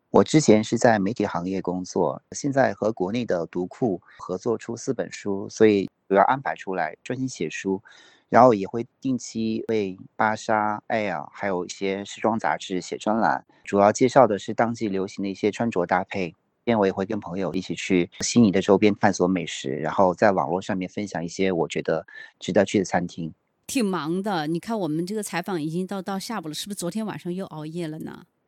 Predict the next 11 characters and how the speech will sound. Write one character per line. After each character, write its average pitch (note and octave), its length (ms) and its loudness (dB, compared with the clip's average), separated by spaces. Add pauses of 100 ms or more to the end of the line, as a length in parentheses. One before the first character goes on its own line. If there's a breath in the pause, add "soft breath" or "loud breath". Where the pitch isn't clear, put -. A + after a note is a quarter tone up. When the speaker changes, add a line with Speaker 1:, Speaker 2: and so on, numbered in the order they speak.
(180)
Speaker 1:
对， A2 160 8 (420 loud breath)
昨 - 100 0
天 A2 120 6
晚 G2+ 80 4
上 G2 100 0
写 G#2 180 -2
稿， E2+ 300 2 (220 loud breath)
写 - 120 -6
挺 G#2 160 -6
晚 G2 220 0
的。 D2 220 -10